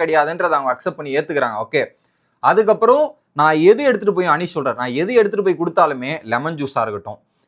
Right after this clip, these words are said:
இல்ல மாத்திரையா இருக்கட்டும், எது எடுத்துட்டு போய் கொடுத்தாலும் அதை அக்செப்ட் பண்ணி ஏத்துக்கல ஒரு பாயிண்ட்ல." So, அதை அக்செப்ட் பண்ணாத ஆளு வந்து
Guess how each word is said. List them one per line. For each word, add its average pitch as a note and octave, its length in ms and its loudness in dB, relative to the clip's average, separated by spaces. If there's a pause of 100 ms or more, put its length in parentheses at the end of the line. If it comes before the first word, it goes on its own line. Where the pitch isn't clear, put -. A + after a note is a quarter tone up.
(140)
இல்ல E3+ 100 2 (120)
மாத்திரையா E3 360 2
இருக்கட்டும், B2+ 320 -6
எது G3+ 160 0
எடுத்துட்டு G3+ 260 0
போய் F3+ 120 -2
கொடுத்தாலும் F#3 300 -2
அதை A3+ 120 2
அக்செப்ட் - 280 -4
பண்ணி D#3+ 220 -6
ஏத்துக்கல D#3 340 -2
ஒரு A#2+ 140 -6
பாயிண்ட்ல." A#2+ 260 -6 (140)
So, B2 40 -6 (120)
அதை G#2 180 -4
அக்செப்ட் A#3+ 320 -6
பண்ணாத G#3+ 320 -2
ஆளு G3+ 200 2
வந்து G#3+ 140 -10